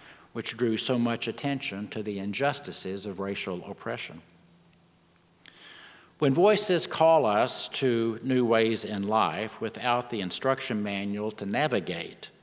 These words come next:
the path, it requires a creative toolkit, confidence, and faith. It means having resilience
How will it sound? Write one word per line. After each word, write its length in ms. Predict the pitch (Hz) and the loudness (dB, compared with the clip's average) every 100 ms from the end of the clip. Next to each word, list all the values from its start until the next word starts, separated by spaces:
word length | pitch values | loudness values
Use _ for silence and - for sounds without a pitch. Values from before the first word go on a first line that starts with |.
| - | -16
the 80 | 98 | -14
path, 580 | - 95 95 110 - - _ _ - - - - - - | -10 -10 -8 -10 -14 -20 _ _ -20 -20 -20 -20 -18 -2
it 180 | 175 170 | 0 2
requires 880 | 180 180 147 147 143 143 147 143 | 0 2 4 6 6 4 2 0
a 80 | 139 | -2
creative 640 | 139 139 131 131 127 131 | -2 0 2 2 2 -2
toolkit, 840 | - 127 117 104 - 78 - - - - _ _ _ _ _ - | -2 0 0 -2 -8 -10 -12 -14 -14 -18 _ _ _ _ _ -14
confidence, 840 | - 131 135 147 135 127 - - - _ _ _ _ | -2 -2 0 -2 -4 -6 -8 -8 -10 _ _ _ _
and 240 | 117 107 107 | -8 -6 -8
faith. 720 | - 107 69 - - - - _ _ _ _ _ _ - | -6 -6 -8 -14 -18 -18 -20 _ _ _ _ _ _ -10
It 100 | 110 | -4
means 320 | 139 160 156 | -2 -2 0
having 500 | 127 127 120 127 123 | 2 2 2 0 0
resilience 1080 | 110 104 143 175 131 76 76 - - - | 0 0 2 2 0 -4 -12 -10 -10 -10